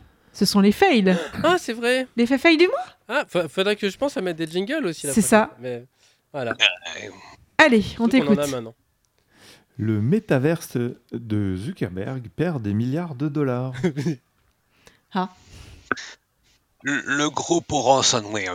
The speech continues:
Speaker 3: Lockbit déclare avoir publié l'ensemble des données qu'il a dérobées chez Boeing. L'avionneur aurait refusé de verser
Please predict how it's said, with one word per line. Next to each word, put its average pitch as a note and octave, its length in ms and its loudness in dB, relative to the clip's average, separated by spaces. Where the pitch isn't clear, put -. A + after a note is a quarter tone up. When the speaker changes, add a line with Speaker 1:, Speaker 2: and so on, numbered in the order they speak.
Speaker 3:
Lockbit C3 420 -2
déclare A#2+ 540 -2
avoir - 680 -6
publié G#2 500 -8
l'ensemble F2+ 420 -6
des F2+ 120 -8
données A2 500 -4
qu'il C#3+ 260 -4
a A#2+ 120 0
dérobées G2+ 600 -2
chez A#2 200 4
Boeing. G2+ 320 -8
L'avionneur G2 880 -2
aurait C3+ 300 -2
refusé G2+ 480 -4
de G2+ 120 -10
verser F#2 440 -2